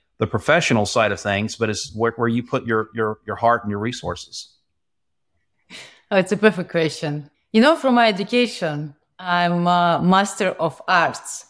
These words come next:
Speaker 2: and Human Science.
Speaker 1: Okay.
Speaker 2: And, uh, when I started my higher education, uh, I had the chance to choose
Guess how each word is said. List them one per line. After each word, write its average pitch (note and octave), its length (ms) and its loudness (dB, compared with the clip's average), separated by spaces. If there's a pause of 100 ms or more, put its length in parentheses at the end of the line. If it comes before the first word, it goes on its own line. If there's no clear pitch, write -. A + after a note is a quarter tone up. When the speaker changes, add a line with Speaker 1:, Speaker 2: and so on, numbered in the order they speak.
(140)
Speaker 2:
and D3+ 160 -4
Human E3+ 360 -2
Science. B2+ 500 -4
Speaker 1:
Okay. A#2 260 0 (180)
Speaker 2:
And, D#3 380 -2
uh, D3+ 300 0
when F#3+ 180 4
I A3 100 6
started G#3 500 0
my E3 300 2
higher G3 300 2
education, F3+ 960 0
uh, D3+ 420 0
I F3+ 80 -6
had G3 220 -2
the F3+ 80 -4
chance D#3+ 600 0 (300)
to F3+ 80 -10
choose G3+ 580 -8